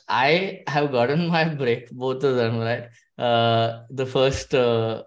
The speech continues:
the break into product came via LinkedIn. Uh, I wasn't even very active. Now Twitter is a different ballgame, but at that time I wasn't even very active on Twitter.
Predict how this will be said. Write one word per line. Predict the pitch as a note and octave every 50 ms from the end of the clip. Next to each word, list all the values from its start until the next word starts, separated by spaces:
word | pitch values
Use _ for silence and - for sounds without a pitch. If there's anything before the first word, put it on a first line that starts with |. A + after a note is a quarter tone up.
| _ _
the | - C#3 B2+ B2
break | A#2+ B2 B2 B2
into | C#3+ C#3+ D3 D3
product | - C#3 C3 C3+ D3 D3+ - - - -
came | C3+ B2+ B2+ C3 C#3 B2+
via | A#2+ A2 A2+ A#2+ B2+
LinkedIn. | C#3 C3+ C#3+ D3 D3+ - E3+ B3+ - _ _ _ _ _ _ _ -
Uh, | A#2+ A#2 A2+ A2+
I | - A#2+ B2+
wasn't | C3 C3 C3 C#3 C#3 C#3+
even | C#3+ C#3+ C#3+ C#3+
very | C3 A#2+ A#2+ B2 A#2
active. | A2+ A2+ A#2 A#2
Now | A2+ A2+ A#2 A#2+ B2 B2+ - - -
Twitter | C#3 A#2+ G#2+ A#2+
is | B2+ A#2+
a | A#2+
different | A#2+ A2+ - B2 B2 A#2+
ballgame, | A#2 A2+ A#2 A#2+ A#2+ B2+ B2+ C3+
but | C3 B2 A2 A2+ A2+ - C3+ A#2 -
at | B2+ B2 A#2+
that | A#2+ A#2+ A#2+
time | B2+ B2+ C3
I | C3
wasn't | B2 A#2+ A#2 B2+ B2
even | B2 B2 B2 A#2+
very | A#2 A#2 A#2 A#2
active | A2+ A2 A2+ - A#2+
on | A#2 B2 A#2+
Twitter. | - C3 A#2 E3 F3 -